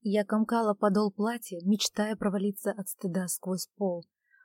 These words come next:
Надо же было выставить себя в столь дурном свете. И уж точно стоило предположить, что оставленная без моего внимания комната в доме, где каждый мог оказаться замешанным в страшных происшествиях,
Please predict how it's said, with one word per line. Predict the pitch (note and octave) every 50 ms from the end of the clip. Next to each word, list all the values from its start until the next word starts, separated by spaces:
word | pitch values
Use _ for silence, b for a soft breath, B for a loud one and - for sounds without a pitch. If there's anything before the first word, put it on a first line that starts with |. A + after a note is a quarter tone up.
| b b
Надо | C4+ C4+ C4 C4 B3+ G3+ A3+
же | G3 A3 G#3
было | F#3 G#3+ G#3 G#3 G3+
выставить | F#3 G#3+ A3+ G3+ - G#3 F#3 G3 G3
себя | - - G#3+ F#3 G3+ G3
в | -
столь | - - - A3+ G#3+ G3+
дурном | F3+ E3+ G#3 G#3 G3+ G3 G3 G3
свете. | F3+ - - G#3+ G3 G3+ F#3+ F3+ - - F3 E3+ _ _ _ B B B B B B
И | A#3
уж | A3+ A3 G#3 -
точно | - - C4+ C4 B3 - - G3+ G3+
стоило | - - - G#3 G3 F#3 F#3 F3
предположить, | - - F#3 - - F#3+ F#3 F#3 F3 F3 A#3+ A#3 - - b b b b -
что | - - G#3+
оставленная | G3+ G3+ - - A3+ A3 G3 G3 G3 F#3+ F#3+ F#3
без | F3+ F#3+ G3 F#3+
моего | F#3+ G3 F#3+ F3 G3
внимания | G3 G3 F#3+ F#3 F#3+ G3 G#3 G3+ G3 F#3 F3+
комната | - - G#3+ G#3 G3 F#3 F#3+ - G3
в | F3+
доме, | F3 F3 G3+ G#3+ A3 G#3+ A3+ G#3+ _ _ -
где | F#3 E3+ G3 G3+
каждый | - - G#3 G3 G3 F3+ F3+
мог | G3+ G3+ G#3 G3 -
оказаться | G3 F#3+ G3 F#3+ E3+ G3 F#3+ - - F#3+
замешанным | F3 G3 G3 G3 G3 F#3 F3+ - - F#3+ F3+
в | F3
страшных | - - G3+ G3+ G3 F#3 - F#3 F3 _
происшествиях, | - F3+ E3+ - - - G#3 G#3+ - - A#3+ A#3+